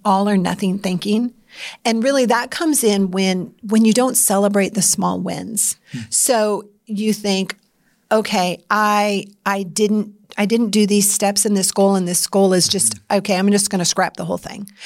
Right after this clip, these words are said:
Speaker 1: If I can't do it all and I can't do it perfectly, I'm just gonna scrap the whole thing. Or if I can't do it the way I want it with these clients or with these team members or with these family members, I'm just not gonna do it at all. It's not worth it." Well,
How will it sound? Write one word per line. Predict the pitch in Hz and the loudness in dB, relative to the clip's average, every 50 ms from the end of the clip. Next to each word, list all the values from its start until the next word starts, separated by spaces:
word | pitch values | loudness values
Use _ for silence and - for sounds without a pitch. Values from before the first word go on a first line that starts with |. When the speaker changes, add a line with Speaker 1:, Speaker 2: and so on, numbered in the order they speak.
| - - - | -18 -6 -4
Speaker 1:
If | - - 226 | -2 0 0
I | 202 | -2
can't | 196 - - 262 254 226 233 | -2 -4 -8 -6 -6 -6 -6
do | 277 269 254 | -4 -2 -2
it | 240 - | -2 0
all | 196 202 196 202 202 | 2 2 2 0 -2
and | 196 185 | -4 -6
I | 160 | -8
can't | 175 - - 233 214 196 | -10 -8 -8 -8 -8 -4
do | 220 233 | -4 -4
it | - - - | -4 -4 -2
perfectly, | - 196 - 202 196 196 202 185 - | -4 -4 -2 -2 -6 -4 -6 -8 -6
I'm | 180 196 | -6 -6
just | 190 190 185 - | -4 -4 -6 -4
gonna | - 180 170 175 | -4 -4 -2 -2
scrap | - - 180 - - - | -2 -2 -2 -4 -4 -4
the | - 180 | -8 -6
whole | 160 - 170 | -4 -6 -6
thing. | - - - - - - - | -6 -6 -8 -8 -8 -6 -2
Or | 196 202 190 196 | 0 0 2 2
if | 202 202 | 0 0
I | 190 190 | 0 -2
can't | 196 - 247 233 240 240 | -2 -2 -2 -2 0 2
do | 202 226 220 214 | 2 4 4 4
it | 208 - - - - - - _ | 2 0 -4 -14 -16 -18 -4 _
the | 220 220 | 2 2
way | 202 196 190 | 4 4 2
I | 180 175 | 2 0
want | 175 190 202 202 202 | 2 2 2 2 2
it | 196 - - 196 | 2 0 0 -2
with | 190 185 - | -4 0 2
these | 220 220 214 208 | 2 2 2 2
clients | - - 208 202 202 196 190 190 196 - | 0 0 0 0 0 0 -2 -2 -2 -4
or | 190 - | -2 -2
with | 175 165 - | -2 0 2
these | 214 208 202 - | 2 2 2 2
team | - - 220 202 190 | -2 -2 -2 0 0
members | 190 190 185 175 185 180 180 170 - - | 0 -2 0 0 -2 -2 0 -2 -2 0
or | - 185 | 0 -2
with | 180 165 - | -2 0 0
these | 220 202 202 202 | 0 0 0 0
family | 202 208 214 226 214 175 | 2 2 4 4 4 2
members, | 165 170 175 175 185 180 - - - - - - - - | 2 2 2 2 2 0 0 -2 -4 -14 -16 -8 -4 -2
I'm | 262 269 | -2 0
just | 311 - | -2 -2
not | 269 233 208 | -2 -2 -2
gonna | 208 220 214 | 0 0 0
do | 196 214 190 180 | 2 4 4 4
it | 180 175 | 4 4
at | 170 | 4
all. | 196 208 185 170 | 4 4 2 0
It's | 151 - - - | -2 -4 -2 -2
not | 190 190 - | -2 -2 0
worth | 185 196 208 202 - | 0 0 0 0 -4
it." | - - - - | -8 -10 -8 -4
Well, | 214 220 220 220 220 220 | 0 2 4 4 2 0